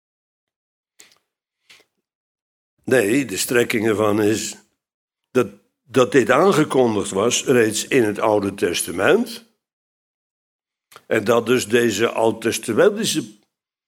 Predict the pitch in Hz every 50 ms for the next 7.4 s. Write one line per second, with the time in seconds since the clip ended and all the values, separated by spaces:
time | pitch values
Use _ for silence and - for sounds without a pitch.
0 | _ _ _ - 131 127 120 104 104 - - 127 120 113 107 92 101 104 95 107
1 | 117 104 95 - - 110 104 98 90 87 95 92 90 90 90 87 98 110 123 127
2 | 127 _ _ _ _ _ _ _ _ - 131 131 131 139 151 170 170 - - 165
3 | 156 147 180 175 180 208 214 156 135 - - 160 165 165 147 123 143 131 - -
4 | - - 147 147 147 135 139 127 - - 151 160 139 123 135 127 120 113 120 120
5 | 127 139 135 107 113 123 117 120 120 117 123 120 - - - - _ _ 120 110
6 | - - 101 98 101 - 123 117 113 113 110 107 101 95 98 90 92 107 117 123
7 | 120 110 - 123 123 120 117 104